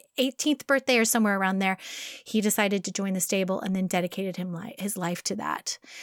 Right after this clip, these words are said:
He's towards the end of his career, but I wanna say, I love the guy, and it didn't always start out that way. I just think he's such an interesting wrestler to watch, and even in Juryo, we may not see him as much, but to, like, appreciate these stars. And maybe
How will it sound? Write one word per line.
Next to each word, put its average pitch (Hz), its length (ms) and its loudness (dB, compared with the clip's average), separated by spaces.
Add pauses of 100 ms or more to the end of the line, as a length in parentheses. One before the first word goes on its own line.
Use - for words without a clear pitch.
(280)
He's 254 220 2
towards 349 400 4
the 254 120 4
end 220 100 4
of 190 40 -4
his 196 140 0
career, 185 520 0
but 233 180 0 (100)
I 302 140 6
wanna 359 260 4
say, 190 460 4 (580)
I 277 140 6
love 294 340 6
the 214 180 2
guy, 180 520 2 (180)
and 254 140 6
it 277 160 2
didn't 311 220 8
always 262 280 6
start 214 240 4
out 196 220 4
that 170 200 2
way. 175 380 0 (180)
I 277 100 4
just 320 180 2
think 302 160 4
he's 262 140 4
such 240 220 2
an 214 80 2
interesting 202 720 2 (560)
wrestler 240 460 4
to 302 100 6
watch, 285 520 4
and 247 120 4
even 262 220 6
in 247 140 6
Juryo, 233 360 6
we 226 120 6
may 208 120 4
not 208 220 0
see 208 260 4
him 233 220 6
as 247 160 4
much, 240 400 2
but 233 160 2
to, 240 120 2
like, 208 180 2
appreciate 202 680 2
these 202 220 0
stars. 190 500 2
And 226 160 0
maybe 226 340 4